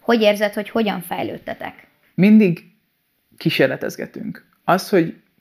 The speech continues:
Speaker 2: hogyan fejlődtünk, ez ilyen nehezen megfogható, mert, ö, nem biztos, hogy ez mindig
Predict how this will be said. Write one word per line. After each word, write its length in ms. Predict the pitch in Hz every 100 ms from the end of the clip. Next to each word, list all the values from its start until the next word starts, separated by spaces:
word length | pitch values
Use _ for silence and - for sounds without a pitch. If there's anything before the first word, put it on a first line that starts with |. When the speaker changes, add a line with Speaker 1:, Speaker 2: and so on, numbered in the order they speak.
| _ _ _ _ - -
Speaker 2:
hogyan 260 | 175 175
fejlődtünk, 880 | 160 - 151 156 185 180 - 175 180
ez 140 | 165
ilyen 120 | 165 160
nehezen 360 | 185 175 151
megfogható, 680 | 143 143 - 147 160 160 160
mert, 380 | 156 151 - 151
ö, 240 | 147 147 156 - _ - _ _ _ _
nem 280 | - 170 180
biztos, 280 | 165 143
hogy 100 | 151
ez 60 | 143
mindig 480 | 147 139 131 135